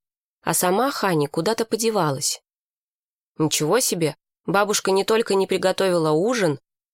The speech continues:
но и не крикнула мне, что идет спать. Я провел на острове совсем немного времени, а уже понял, что Хани не очень-то любит готовить, наводить чистоту и ходить за продуктами.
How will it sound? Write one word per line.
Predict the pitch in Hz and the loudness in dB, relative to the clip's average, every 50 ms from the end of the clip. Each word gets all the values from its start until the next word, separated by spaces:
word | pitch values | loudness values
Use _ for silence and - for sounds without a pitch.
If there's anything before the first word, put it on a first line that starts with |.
| _ | _
но | - 160 170 180 | 0 2 4 4
и | 185 185 | 4 4
не | 185 190 190 | 2 2 0
крикнула | - 220 240 247 - 240 202 185 175 165 | 0 -2 -2 0 2 2 2 4 2 2
мне, | 165 170 185 220 269 285 | 2 2 2 2 2 0
что | - - - 180 170 | 0 -2 0 0 0
идет | 165 185 226 247 | 2 0 0 -2
спать. | - - - 247 214 165 139 - - - _ _ _ _ _ _ _ _ _ _ _ _ _ _ _ _ _ _ _ _ _ | -2 -4 -2 0 0 0 -2 -4 -8 -12 _ _ _ _ _ _ _ _ _ _ _ _ _ _ _ _ _ _ _ _ _
Я | - 165 190 208 | 0 0 0 2
провел | - 226 226 233 247 285 302 311 | 2 2 2 2 4 2 4 4
на | 269 240 233 | 4 4 4
острове | 240 262 262 - 233 226 202 208 | 2 2 0 0 0 0 0 0
совсем | - - 214 214 - - 254 240 226 | 0 0 -2 -2 0 0 2 2 2
немного | 214 208 214 220 208 202 202 | 2 2 2 0 0 0 0
времени, | 196 214 240 302 349 320 247 202 175 156 143 143 - | 0 2 2 2 2 2 2 2 2 2 0 -2 -2
а | - - 185 | -2 -2 0
уже | 208 220 240 277 277 | 0 0 0 -2 -2
понял, | - 285 277 240 202 170 151 143 143 - _ _ _ _ _ _ | 0 2 2 2 4 2 0 0 -4 -8 _ _ _ _ _ _
что | - - - 180 | -4 -2 -2 -2
Хани | 175 - 233 233 226 220 214 214 | 0 0 2 2 2 2 2 2
не | 220 233 | 2 2
очень-то | 262 294 311 302 - - 196 180 - 165 | 2 2 2 0 0 0 -2 0 0 0
любит | 160 165 156 156 151 | 0 0 -2 -2 -2
готовить, | 156 170 202 208 - 220 185 156 139 131 - - - _ _ _ _ | 0 0 0 2 2 2 2 2 0 -2 -4 -8 -12 _ _ _ _
наводить | 156 165 160 180 180 160 180 180 - | -2 0 2 2 0 0 -2 -4 -2
чистоту | - 175 - - - 170 165 - 226 269 277 | -2 -2 -2 0 -2 -2 0 0 0 0 0
и | - - 170 | -2 -4 -6
ходить | - - 170 165 196 208 190 | -2 -2 -2 -2 -2 -2 -2
за | - - | -2 -2
продуктами. | - 208 208 196 214 190 - - - 127 120 - - | 0 -2 2 2 0 0 0 -4 -4 -4 -4 -6 -10